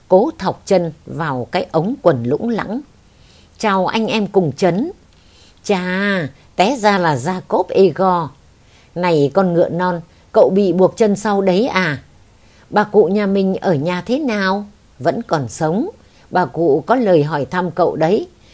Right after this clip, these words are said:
nhưng mình không nhận mang hộ quà vì quá nặng." Ego lắng nghe câu trả lời với vẻ mặt nghiêm trang khác thường, rồi cứ tồng ngồng như thế, ngồi xuống cỏ. Hắn đưa tay lên, che bộ mặt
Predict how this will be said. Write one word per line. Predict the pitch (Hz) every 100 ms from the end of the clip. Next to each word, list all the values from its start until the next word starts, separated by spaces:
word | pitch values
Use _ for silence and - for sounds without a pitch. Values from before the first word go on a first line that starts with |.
| -
nhưng | 196 220 202
mình | 185 156
không | 139 208 180
nhận | 185 -
mang | 190 185
hộ | 180 131 -
quà | 180 170 151 127 -
vì | 139 156 -
quá | 156 160 269
nặng." | 269 190 - - _ _ _ _ _ _ _ _ _
Ego | 208 175 185 180
lắng | 165 160 208 233
nghe | 185
câu | 160 175 147
trả | 175 127
lời | 110 135 120 - - 131
với | 143 160 202
vẻ | 262 160 151
mặt | 104 135 -
nghiêm | 127 170 170
trang | 147 175 143
khác | - 220 -
thường, | - 165 117 - - - -
rồi | 156 180 160 147
cứ | 269 294
tồng | - 175 143
ngồng | 147 139 131
như | 175 170
thế, | 175 156 226 330 _ -
ngồi | 147 151 127
xuống | 110 - 233 240
cỏ. | 151 113 82 _ _ _ _ _ _ _
Hắn | 175 160 254 202
đưa | 175
tay | 170 170 156
lên, | 147 165 147 - - _
che | - 214
bộ | 160 165 101
mặt | 143 131